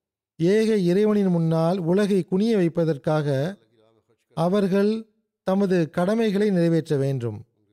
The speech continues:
களப்பற்ற முறையில் இவ்வாறு அவர்கள் செயல்பட்டால், அல்லாஹ்வின்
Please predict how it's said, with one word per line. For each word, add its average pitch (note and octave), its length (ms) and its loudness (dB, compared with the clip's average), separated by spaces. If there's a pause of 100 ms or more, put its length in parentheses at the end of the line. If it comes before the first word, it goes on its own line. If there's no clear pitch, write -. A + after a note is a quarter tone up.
(640)
களப்பற்ற G3+ 480 -2
முறையில் G3 420 0
இவ்வாறு F3+ 360 0
அவர்கள் E3+ 300 0
செயல்பட்டால், D#3+ 920 -2 (840)
அல்லாஹ்வின் G3+ 800 0